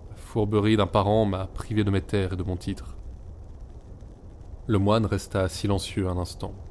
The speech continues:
comme en pleine méditation. « Comment vous nommez-vous ? »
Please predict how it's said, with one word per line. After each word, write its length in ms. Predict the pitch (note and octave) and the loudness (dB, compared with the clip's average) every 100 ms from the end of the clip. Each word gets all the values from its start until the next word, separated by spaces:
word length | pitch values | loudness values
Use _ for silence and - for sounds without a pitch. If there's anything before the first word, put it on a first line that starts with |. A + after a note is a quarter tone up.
| - - | -16 -8
comme 160 | A2+ | -2
en 60 | G2+ | -2
pleine 280 | - G2+ F#2+ | 0 0 0
méditation. « 560 | F#2 F#2+ G2 - G#2 G#2+ - - - - - - - - - - - - - - - - - - - - | -2 -2 -6 -6 -10 -10 -14 -14 -16 -14 -14 -14 -16 -16 -16 -16 -16 -16 -16 -16 -16 -14 -14 -14 -16 -4
Comment 280 | A2+ G#2 G2+ | 2 6 6
vous 120 | G2 | 6
nommez-vous ? » 440 | G2 F#2+ F#2 F#2 | 4 4 2 0